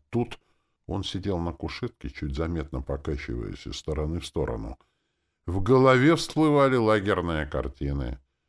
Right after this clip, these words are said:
Серые, безысходные, наполненные болью, разочарованием и мучительным чувством вины.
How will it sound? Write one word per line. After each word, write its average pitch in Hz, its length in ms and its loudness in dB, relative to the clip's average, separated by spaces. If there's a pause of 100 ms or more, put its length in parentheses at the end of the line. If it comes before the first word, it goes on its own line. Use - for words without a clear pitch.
(200)
Серые, 67 640 -4
безысходные, 65 920 -4
наполненные 107 720 0
болью, 104 420 2
разочарованием 87 1000 0 (340)
и 98 80 -6
мучительным 92 720 -4
чувством 80 460 -6
вины. 69 420 -4